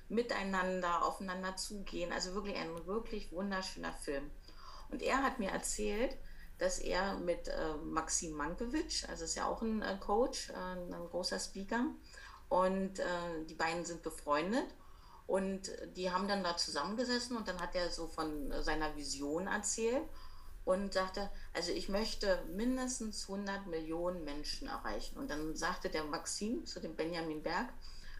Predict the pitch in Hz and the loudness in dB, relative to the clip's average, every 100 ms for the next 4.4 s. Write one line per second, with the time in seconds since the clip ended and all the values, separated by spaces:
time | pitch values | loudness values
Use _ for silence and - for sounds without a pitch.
0 | - 165 170 165 139 151 170 208 180 156 | 2 2 2 -2 0 2 2 4 4 2
1 | 185 - 247 233 247 - 175 - 180 - | 0 2 6 6 6 2 0 4 4 2
2 | 165 - - - 185 202 180 - - - | -8 -8 -6 -2 0 0 -4 -8 -12 -4
3 | 180 208 190 - 165 156 160 202 330 - | 0 2 2 2 0 2 4 6 4 2
4 | 180 170 160 | -2 -2 -6